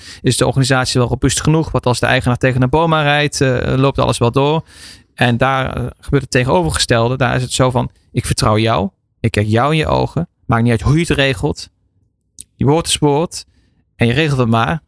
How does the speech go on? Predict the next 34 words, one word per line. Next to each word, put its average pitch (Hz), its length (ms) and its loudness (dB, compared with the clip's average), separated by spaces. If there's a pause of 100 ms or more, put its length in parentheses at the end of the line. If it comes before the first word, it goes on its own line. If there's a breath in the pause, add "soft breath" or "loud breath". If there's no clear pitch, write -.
(140)
En, 117 360 0
eh, 117 600 0
en 117 100 0
dan 120 160 2
zijn 139 160 2
we 143 60 2
goed. 185 320 -2
En 113 160 0
dan 117 140 2
kan 135 180 0
ook 120 120 -2
alles. - 460 -4 (400 loud breath)
Vervolgens 135 280 2
krijg 123 160 0
je 131 60 0
ook - 100 -4
uitnodigingen 165 720 2
voor 139 100 -2
de 131 60 0
bruiloft 131 380 0
van 135 120 2
een 143 100 2
dochter 180 340 0
of 156 100 0
zo, 147 300 2
weet 135 220 0
je. 165 80 2
Dus 156 140 0
dat 139 140 -2
is 139 120 0
dan 147 160 0
heel 147 300 2
erg, 139 340 0
eh, 131 220 2